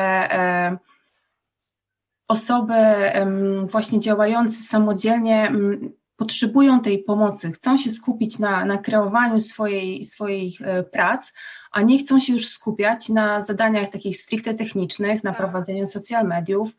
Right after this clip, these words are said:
Speaker 1: e, na stronie internetowej, jej aktualizacjach, na blogach, chcą prowadzić warsztaty, ale nie do końca, e, może, m,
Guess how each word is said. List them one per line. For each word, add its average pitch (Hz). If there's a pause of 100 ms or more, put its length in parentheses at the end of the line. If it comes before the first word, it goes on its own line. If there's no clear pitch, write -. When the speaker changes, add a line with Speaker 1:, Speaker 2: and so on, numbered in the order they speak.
(320)
Speaker 1:
e, 180
na 196
stronie 208
internetowej, 208
jej 196
aktualizacjach, 196
na 185
blogach, 196
chcą 220
prowadzić 208
warsztaty, 202 (260)
ale 202
nie 220
do 214
końca, 220 (320)
e, 180
może, 202
m, 196